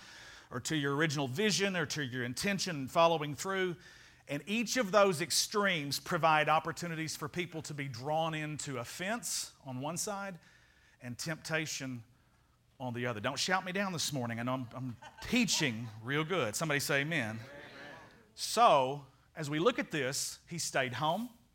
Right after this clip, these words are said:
He sent and inquired. He walks out, first of all. The next step in the process is he's on the vantage point of the roof. What are you using your vantage point of leadership for? What are you out looking for?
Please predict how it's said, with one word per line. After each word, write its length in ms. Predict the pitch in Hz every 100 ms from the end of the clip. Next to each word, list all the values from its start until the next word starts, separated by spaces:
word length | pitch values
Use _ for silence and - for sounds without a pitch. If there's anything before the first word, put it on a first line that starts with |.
| _ _ _ - -
He 140 | - 196
sent 560 | - - 254 226 - - -
and 140 | 160
inquired. 720 | 165 170 - 208 160 104 98 - - _ _ _ - -
He 100 | 170
walks 420 | 147 214 277 -
out, 220 | 220 202
first 260 | 220 220 -
of 120 | 170
all. 180 | 156 143
The 100 | 147
next 300 | 180 220 -
step 320 | - 214 -
in 160 | 160 156
the 60 |
process 600 | 147 196 196 - 147 135 - - -
is 200 | 180 165
he's 160 | 170
on 260 | - 196 226
the 80 | 208
vantage 480 | 175 208 202 175 -
point 240 | 180 165
of 60 | 143
the 80 |
roof. 340 | 147 190 160 135
What 160 | 175
are 60 | 240
you 160 | 214 226
using 480 | 196 208 156 180
your 200 | 170 185
vantage 440 | 180 190 190 175 -
point 180 | 190 160
of 80 |
leadership 480 | 151 175 160 - 160
for? 280 | - 165 127
What 140 | 143
are 40 | 185
you 120 | 180
out 220 | 170 180
looking 320 | 175 185 151
for? 240 | 127 139